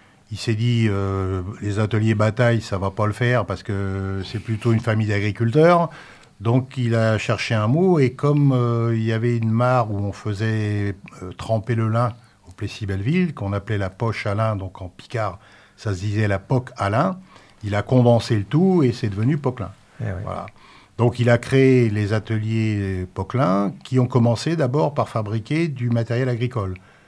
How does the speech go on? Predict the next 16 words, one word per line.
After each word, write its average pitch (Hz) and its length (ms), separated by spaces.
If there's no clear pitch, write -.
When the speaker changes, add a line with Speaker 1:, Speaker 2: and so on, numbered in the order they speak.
Speaker 1:
Donc 95 160
des 92 140
remorques 98 400
trois 95 220
roues, 151 360
des 117 160
tombereaux, 139 800
des 104 380
épandeurs 98 400
à 92 60
fumier, 143 640
des 117 180
tribales 110 520
pour 92 160
transporter 104 560
les, 98 160